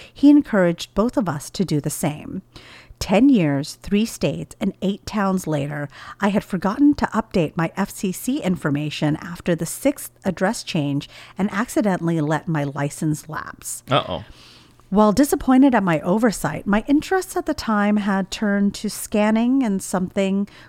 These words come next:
Speaker 1: called A T C S and Meteorcom, railroad
Speaker 2: Whoa.
Speaker 1: signaling stuff in particular.
Speaker 2: Okay.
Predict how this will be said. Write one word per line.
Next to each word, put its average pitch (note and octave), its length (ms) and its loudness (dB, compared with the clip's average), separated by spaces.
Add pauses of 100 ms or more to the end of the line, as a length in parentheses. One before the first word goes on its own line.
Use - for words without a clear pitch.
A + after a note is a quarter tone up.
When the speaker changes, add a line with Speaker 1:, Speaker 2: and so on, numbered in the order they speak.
(100)
Speaker 1:
called E3+ 460 0 (160)
A A#3+ 240 4
T F#3 440 -4
C F#3+ 440 -4
S D#3 440 -4
and G3 320 4
Meteorcom, G3 1000 -2 (440)
railroad F#3 460 4
Speaker 2:
Whoa. F3+ 100 -2
Speaker 1:
signaling D#3+ 460 2
stuff - 380 -8
in F3 180 -4
particular. - 580 -8
Speaker 2:
Okay. C3+ 260 0